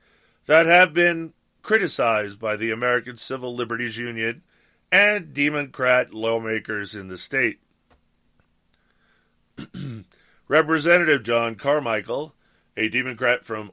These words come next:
Wichita, Kansas, filed legislation this year to strip the secretary of the power to prosecute voter fraud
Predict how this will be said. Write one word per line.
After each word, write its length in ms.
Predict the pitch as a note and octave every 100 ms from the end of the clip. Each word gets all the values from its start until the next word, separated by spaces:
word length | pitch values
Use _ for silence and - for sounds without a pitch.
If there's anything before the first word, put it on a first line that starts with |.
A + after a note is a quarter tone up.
| _
Wichita, 1000 | G#2 D#3+ D#3+ A2+ F#2+ D#2+ D#2 - E2 - _ _ _
Kansas, 540 | G#2+ F#2+ F2+ G2 - _ _ _ _ _ _ _ _ _ _
filed 400 | _ - F#3 G#3
legislation 720 | F#3 F#3+ E3+ E3 D#3+ D#3 D#3 C#3+
this 220 | C3+ B2
year 160 | C3
to 120 | B2+ A#2
strip 420 | - D3+ D3+ _
the 100 | C3+
secretary 640 | - C3+ - C3 C#3 B2+
of 120 | A#2+
the 60 | A#2
power 340 | A2+ C3 C3
to 80 | A#2+
prosecute 600 | A2+ C#3 B2+ - - C3
voter 320 | G#2+ B2 B2
fraud 460 | G2+ G#2 F#2 D#2 -